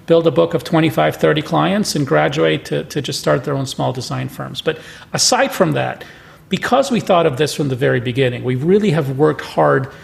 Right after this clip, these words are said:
to try to enable as many people as we can to earn money. So, for example, the day we launched, we had both our crowdsourcing projects and one-to-one private projects, letting any client hire a single designer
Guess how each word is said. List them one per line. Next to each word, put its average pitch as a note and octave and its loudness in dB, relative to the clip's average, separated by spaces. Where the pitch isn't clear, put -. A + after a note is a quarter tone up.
to D#3+ -2
try D3+ 2
to D3+ 0
enable C#3 2
as B2+ -2
many D3+ 2
people D#3 0
as B2+ 0
we C3+ -2
can C3+ 0
to - -6
earn C3 2
money. A#2+ -6
So, - -4
for - 0
example, D3+ 0
the D#3+ 4
day F3+ 2
we A3+ 2
launched, D#3+ 2
we C#3+ 0
had C3+ 0
both C3+ 2
our B2 -4
crowdsourcing D#3+ 0
projects F3+ 0
and D3+ 2
one-to-one C#3+ 2
private B2+ -2
projects, - -4
letting C3+ 2
any D#3 2
client D3+ 2
hire C#3 0
a - 2
single D3 2
designer C3 2